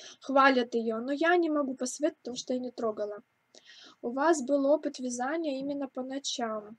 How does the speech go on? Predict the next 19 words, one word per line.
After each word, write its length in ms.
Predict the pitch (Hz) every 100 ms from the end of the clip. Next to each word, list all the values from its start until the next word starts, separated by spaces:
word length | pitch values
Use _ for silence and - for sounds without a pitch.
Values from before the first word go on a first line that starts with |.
| _
Был. 460 | 233 254 311 311 294 - _ _ _ - - - -
Был. 340 | 233 226 247 _ _ _ _ _ _ _ _ _ _ _ _ _ _ _ _ _ _ _ _ _ _ _ _ _ _ _ _ _ _ _ _ -
И 60 | 311
по 160 | -
ночам, 640 | 302 285 - 320 320 359 349
и 80 | 262
по 120 | 302 285
утрам 580 | 285 226 285 330 359 330
был 300 | 254 285 277
очень 300 | 262 277 277 247
много. 400 | 233 226 226 220 _ _ _ _ - - -
Спасибо, 760 | - - 285 - 254 294 302 330
подумаю 520 | 311 247 294 285 254
тогда, 420 | 233 233 254 359
но 120 | 403
в 60 | 277
интенсиве 540 | 262 254 247 330 302
участвовать 500 | 277 - 269 254 254
хочу. 400 | - 247 - 214